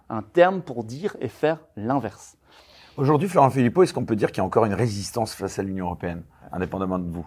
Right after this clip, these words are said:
Speaker 1: Mais plus que jamais. Mais plus que jamais. On n'aurait pas réuni en juillet des milliers de personnes pour le Frexit sous, euh, quarante degrés, hein, euh, s'il n'y en avait pas. Il y a
Speaker 2: Ah oui, mais pardon,
Speaker 1: évidemment,
Speaker 2: on parle
Speaker 1: mais pas
Speaker 2: souvent
Speaker 1: qu'en
Speaker 2: de
Speaker 1: Fran-,
Speaker 2: l'implosion de l'Europe, Florent
Speaker 1: mais
Speaker 2: Philippot,
Speaker 1: pas qu'en
Speaker 2: mais
Speaker 1: France.
Speaker 2: elle arrive jamais. Alors pourquoi, euh ?
Speaker 1: Alors, d'abord, moi, je ne parle,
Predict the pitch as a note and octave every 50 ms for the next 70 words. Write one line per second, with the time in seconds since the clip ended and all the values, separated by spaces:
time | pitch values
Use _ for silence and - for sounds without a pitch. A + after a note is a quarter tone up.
0 | - - - G2 - - - C3+ B2 - - F#2+ F2 F#2 B2+ F3 G3+ - - _
1 | _ _ _ _ _ _ _ _ _ _ _ _ _ _ _ _ _ _ _ -
2 | - - - E3+ C3+ - - G2 A2 C#3+ G3+ A#3 D#3+ - _ _ _ _ _ _
3 | _ - A2 G2+ G2 G2 - B2+ G#2+ G2 G#2 G#2 G#2+ A#2 B2+ B2+ A#2+ G2 F#2 F#2
4 | F#2 F#2+ G#2 A#2 C3 A#2 A2 G2 G#2+ A2+ A#2 A#2+ A2 - G#2+ F#2+ - C#3+ C#3 C3
5 | - F#2 E2+ - - A2+ - - - E3 - - - A#2+ A2 G#2+ G2+ F#2+ F#2 -
6 | F2+ F2+ G2 G2+ C#3 D#3 F#3 A#3+ G3+ C#3 A#2 A2 A2 G#2+ G2+ - - - - -
7 | _ - C3+ A#2+ A#2+ A#2+ A2+ A2+ - - - - B2+ A2+ A2 G#2+ G2+ A2 G#2+ -
8 | G#2 - - - - - - - C3+ B2+ C3+ F3+ G#3 A3+ A#3+ A3 F#3+ F3+ G#3+ G3
9 | D#3+ A3 G#3 D#3 F3+ F#3 E3 F#3 F3 F#3+ E3 D#3+ F3 F#3+ F#3 D#3 F3+ F3 C#3 C#3
10 | E3+ D#3 C#3+ C#3 C3+ C3+ D#3+ F3+ F3+ C3+ B2+ B2+ B2+ B2+ G#2+ - B2 B2+ A#2+ A#2
11 | C#3 D#3 F#3 B2+ - A2 A2 - - A#3+ B3 A3+ - - - B2+ B2 B2+ C3 C3+
12 | D#3+ D#3 A2+ G#2 B2+ D3+ D#3 D#3+ D3+ C#3+ B2+ G#2 G#2+ G#2 - - E3+ - - -
13 | F3+ D#3+ C3+ G2+ C#2+ D2 F#2 G#2+ A2+ A2+ A2 B2 D#3 F#3+ G3 F#3 D#3 C#3 C3 A2
14 | B2 A#2 A2 G#2+